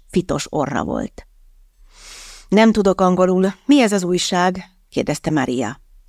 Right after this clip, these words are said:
„Hasznos tanácsok modern háziasszonyoknak, hogyan vezessék hatékonyan és alaposan háztartásukat. Képzeld, Amerikában vannak porszívógépek, a nők azokkal takarítják a lakást.”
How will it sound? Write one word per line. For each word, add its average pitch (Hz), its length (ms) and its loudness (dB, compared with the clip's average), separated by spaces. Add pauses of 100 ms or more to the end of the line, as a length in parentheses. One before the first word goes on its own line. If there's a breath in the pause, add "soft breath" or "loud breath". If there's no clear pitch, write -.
(400)
„Hasznos 269 640 0
tanácsok 170 640 -2
modern 160 580 2
háziasszonyoknak, 185 1120 -2 (320 loud breath)
hogyan 339 300 4
vezessék 185 520 -2
hatékonyan 202 600 0
és 180 240 0
alaposan 151 600 -2
háztartásukat. 147 1000 -6 (340 loud breath)
Képzeld, 165 500 0 (240 loud breath)
Amerikában 185 800 0
vannak 208 440 2
porszívógépek, 160 1120 -4 (140 loud breath)
a 208 120 0
nők 247 320 6
azokkal 240 460 0
takarítják 196 600 -2
a 196 80 4
lakást.” - 580 -6